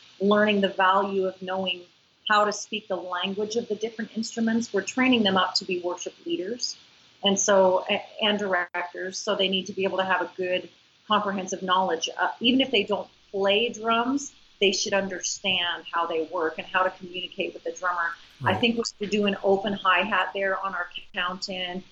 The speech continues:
Speaker 1: When we hit the chorus, could you ride that cymbal? Like, they need to understand that. And they're being taught all of that. They're being taught how to navigate their way through, um,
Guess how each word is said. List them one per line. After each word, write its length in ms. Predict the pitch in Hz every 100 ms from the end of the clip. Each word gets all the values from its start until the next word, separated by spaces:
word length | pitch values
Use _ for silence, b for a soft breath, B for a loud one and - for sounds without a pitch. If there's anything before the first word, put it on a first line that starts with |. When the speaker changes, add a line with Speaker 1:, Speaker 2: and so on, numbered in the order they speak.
| -
Speaker 1:
When 120 | - 196
we 100 | 196
hit 140 | 226
the 80 | 196
chorus, 520 | - 220 202 202 202
could 200 | - -
you 120 | 208 185
ride 320 | 185 180 175
that 180 | 180 -
cymbal? 500 | 190 185 180 175 175
Like, 180 | 170 -
they 80 |
need 160 | 208 214
to 120 | 202
understand 540 | 196 185 - 185 190 220
that. 220 | 247 - - - -
And 120 | 226
they're 100 | 220
being 240 | 214 214 196
taught 340 | - 190 185
all 220 | 190 185 185
of 80 | 180
that. 140 | 180
They're 100 | 196
being 220 | 190 220 208
taught 240 | 214 185 -
how 160 | 190
to 160 | 190 180 - _
navigate 500 | 190 208 208 196 196
their 140 | 196 185
way 240 | 185 185 185
through, 360 | - 190 180 180
um, 320 | - 185 170